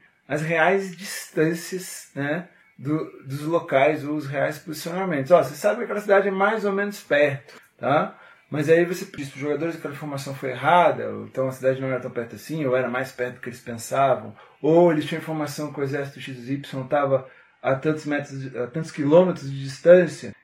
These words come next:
e você precisa, de-, devido a uma das ações dos personagens, é, você precisa agilizar aquilo pra que aquilo aconteça. O exército agora, na verdade, tá na porta da cidade, pegou eles de surpresa. Então, não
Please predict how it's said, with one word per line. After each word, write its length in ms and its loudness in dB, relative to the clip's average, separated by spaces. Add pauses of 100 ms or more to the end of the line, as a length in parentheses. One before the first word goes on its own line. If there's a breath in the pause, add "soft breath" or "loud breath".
e 140 -4
você 200 -4
precisa, 640 -2 (300)
de-, 220 -4
devido 500 -4
a 60 8
uma 160 0
das 180 -2
ações 320 -8
dos 140 -10
personagens, 800 -6 (180)
é, 720 8
você 160 -12
precisa 300 -4
agilizar 560 4
aquilo 480 -6
pra 140 -12
que 60 -10
aquilo 180 -6
aconteça. 600 -10 (200)
O 100 -2
exército 300 -2
agora, 180 -4
na 60 -6
verdade, 320 -6
tá 100 -8
na 80 -6
porta 380 -8
da 80 -10
cidade, 640 -4 (140)
pegou 220 -6
eles 100 -4
de 80 -16
surpresa. 560 -6 (240 loud breath)
Então, 460 2 (280)
não 640 4